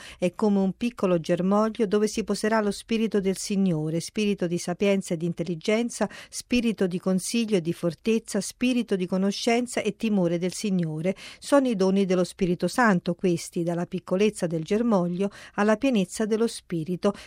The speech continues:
Questa è la promessa, questo è il regno di Dio,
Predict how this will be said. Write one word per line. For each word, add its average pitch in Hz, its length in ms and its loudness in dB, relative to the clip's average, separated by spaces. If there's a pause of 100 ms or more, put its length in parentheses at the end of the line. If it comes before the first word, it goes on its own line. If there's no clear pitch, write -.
Questa 277 320 2
è 208 40 4
la 196 100 2
promessa, 185 640 -2
questo 254 400 0
è 262 40 0
il 220 180 2
regno 190 340 0
di 190 220 -6
Dio, 170 380 -2